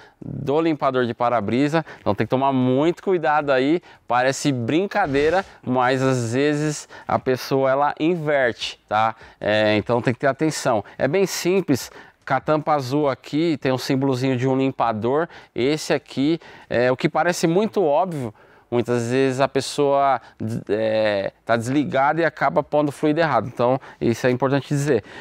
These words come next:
Aqui a-, ao meu lado direito é o líquido do limpador e do lado esquerdo aqui com a tampinha branca é o líquido do arrefecimento.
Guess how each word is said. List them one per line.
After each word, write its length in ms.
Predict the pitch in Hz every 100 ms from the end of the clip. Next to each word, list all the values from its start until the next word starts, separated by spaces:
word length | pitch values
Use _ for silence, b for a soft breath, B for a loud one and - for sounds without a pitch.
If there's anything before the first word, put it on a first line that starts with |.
| B
Aqui 520 | 110 117 120 - 143
a-, 160 | 139 135
ao 160 | 123 127
meu 180 | 131 131
lado 240 | 135 131
direito 640 | 120 135 123 143 175 135 - B B -
é 260 | 117 117
o 280 | 120 120 120
líquido 600 | 120 131 - 131 123 123 -
do 880 | 117 123 123 120 120 117 113 107 - _ -
limpador 720 | 135 156 151 120 131 175 196 -
e 80 |
do 80 | 143
lado 240 | 147 151 151
esquerdo 560 | 175 - 160 160 147
aqui 240 | 143 - 135
com 160 | -
a 60 | 156
tampinha 420 | 160 139 151 147
branca 640 | 117 120 147 196 - 120 B B -
é 140 | 120
o 100 | 123
líquido 500 | 120 139 143 139 147 B B -
do 320 | 120 147 165
arrefecimento. 1000 | 135 151 151 170 160 185 156 123 104 95